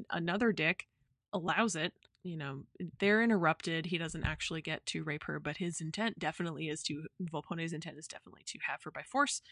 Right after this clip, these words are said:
So, you know, he, he goes from amassing wealth in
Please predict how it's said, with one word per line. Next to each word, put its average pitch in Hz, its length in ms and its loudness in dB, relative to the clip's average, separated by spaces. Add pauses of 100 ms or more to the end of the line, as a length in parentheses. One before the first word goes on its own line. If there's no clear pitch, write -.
(140)
So, 208 640 6
you 240 120 2
know, 175 220 6
he, 190 340 2
he 190 140 0
goes 185 320 2
from 175 300 0
amassing 175 640 0
wealth 170 440 0
in 156 320 -8